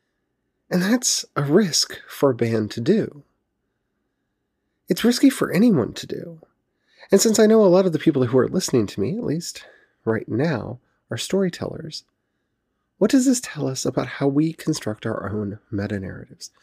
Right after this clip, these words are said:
What does this tell us about how we should approach story? I think the most important thing here is this is a story that isn't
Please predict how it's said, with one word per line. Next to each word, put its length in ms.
What 140
does 200
this 220
tell 300
us 160
about 240
how 240
we 520
should 180
approach 640
story? 720
I 80
think 160
the 40
most 200
important 480
thing 200
here 280
is 300
this 240
is 240
a 60
story 640
that 140
isn't 380